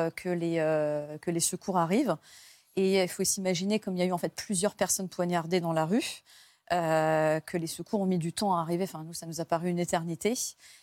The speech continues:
Et après, euh, donc, euh, les ambulances, le, enfin, le temps qu'ils arrivent, euh, ils ont pris en charge, euh,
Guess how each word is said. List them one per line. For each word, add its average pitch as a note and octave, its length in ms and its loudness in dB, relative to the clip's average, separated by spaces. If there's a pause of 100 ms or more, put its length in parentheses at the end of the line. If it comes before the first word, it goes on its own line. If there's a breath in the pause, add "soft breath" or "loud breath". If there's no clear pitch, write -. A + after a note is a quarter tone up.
(120)
Et E3+ 140 2
après, G#3+ 520 2
euh, D#3 680 4
donc, D#3 240 -8
euh, D#3+ 60 -2
les D#3+ 180 -4
ambulances, E3+ 480 -2
le, E3 80 -12
enfin, D#3 260 -8
le E3+ 100 -2
temps F3+ 160 -4
qu'ils E3+ 220 -4
arrivent, G3 520 2
euh, D#3 220 2
ils D3+ 180 -6
ont D#3 40 -14
pris - 180 -12
en E3 80 -4
charge, E3 400 -2
euh, D3+ 140 0